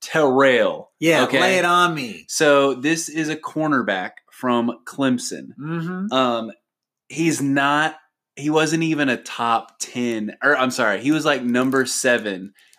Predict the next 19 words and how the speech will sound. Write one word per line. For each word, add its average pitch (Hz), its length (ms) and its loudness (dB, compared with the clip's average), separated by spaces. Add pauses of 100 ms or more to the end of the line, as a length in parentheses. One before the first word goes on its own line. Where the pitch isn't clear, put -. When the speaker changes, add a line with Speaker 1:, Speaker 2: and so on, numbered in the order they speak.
(140)
Speaker 1:
as 113 140 -6
far 110 300 4
as 101 180 2
the, 104 400 -2
the 120 80 2
best 120 420 -2
cornerbacks 123 960 0
in 110 160 -8
this 101 160 -8
draft. - 540 -6 (520)
So 123 520 0 (320)
this, 180 420 2
I'm 151 120 0
just 180 160 -4
gonna 165 180 2
read 135 160 4
you 127 100 2
a 120 60 0
little 113 180 -4